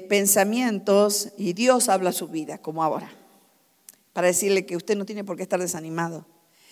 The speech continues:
Dios tiene una respuesta y una solución para sus necesidades, pero también el diablo va a hablar a su vida. <laughs> Le digo para advertirle, le va a decir, "Todo eso que está diciendo es mentira". Todo eso le va a funcionar. ¿A quién le funciona? A mí no me funciona. ¿Entiende?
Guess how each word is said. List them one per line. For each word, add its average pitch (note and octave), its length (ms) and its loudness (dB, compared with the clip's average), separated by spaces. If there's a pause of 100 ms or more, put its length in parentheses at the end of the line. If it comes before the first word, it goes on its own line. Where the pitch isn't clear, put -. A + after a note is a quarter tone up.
(300)
Dios F3 680 -2
tiene A3 200 -6
una G3+ 280 2
respuesta A#3+ 500 -2
y A3+ 40 -4
una G#3 120 -4
solución F#3+ 420 -2
para A3 160 0
sus G3+ 160 -2
necesidades, F3+ 840 0 (760)
pero G#3 200 6
también G#3+ 260 0
el G#3 80 -4
diablo G#3+ 260 4
va F3 60 2
a E3+ 40 4
hablar E3 260 4 (240)
a F3 100 -6
su - 160 -4
vida. D3+ 240 -4 (240)
<laughs> - 200 -20
Le F#3+ 120 -2
digo B3 200 0
para F3 180 0
advertirle, D#3+ 640 -4 (400)
le E3+ 100 2
va F3+ 60 6
a F#3 40 4
decir, G3 160 -2
"Todo G#3+ 100 -4
eso G#3 120 -4
que G3 60 -4
está G3+ 120 0
diciendo G3+ 320 2
es F#3 40 -4
mentira". E3 520 -10 (680)
Todo C4+ 160 4
eso C#4+ 160 0
le B3 80 0
va A3+ 60 2
a G#3+ 40 2
funcionar. G#3+ 420 -6
¿A A#3+ 40 -6
quién C#4 120 -8
le A#3+ 80 -8
funciona? F#3 340 -8
A - 20 -6
mí G#3+ 120 -6
no G3 80 -6
me F3 100 -8
funciona. D3 540 -12 (260)
¿Entiende? A#3 480 -2